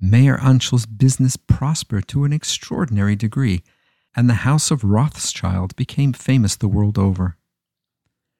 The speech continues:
And so there arose a saying that Reb Meir Anshel's special hatzlacha was due to the fact that,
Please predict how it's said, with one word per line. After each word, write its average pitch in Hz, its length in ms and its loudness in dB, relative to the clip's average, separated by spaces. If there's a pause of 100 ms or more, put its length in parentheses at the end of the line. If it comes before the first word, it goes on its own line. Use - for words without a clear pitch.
(460)
And 117 140 4
so 190 600 4
there 120 140 4
arose 127 460 4
a 131 60 2
saying 110 560 0 (440)
that 123 160 -2
Reb 127 240 2
Meir 160 400 4
Anshel's 147 400 2
special - 420 0
hatzlacha 123 560 -2
was 107 140 0
due 131 180 4
to - 140 -4
the 151 100 0
fact 110 500 -4
that, 110 240 -2